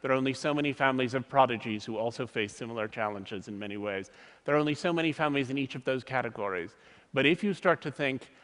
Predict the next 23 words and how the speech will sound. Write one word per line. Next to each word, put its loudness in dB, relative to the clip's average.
that -2
the 0
experience 0
of -4
negotiating 0
difference -2
within 0
your 0
family -2
is -4
what 4
people 0
are 6
addressing, 2
then 4
you 2
discover 0
that 0
it's -2
a -2
nearly 0
universal -2
phenomenon. -4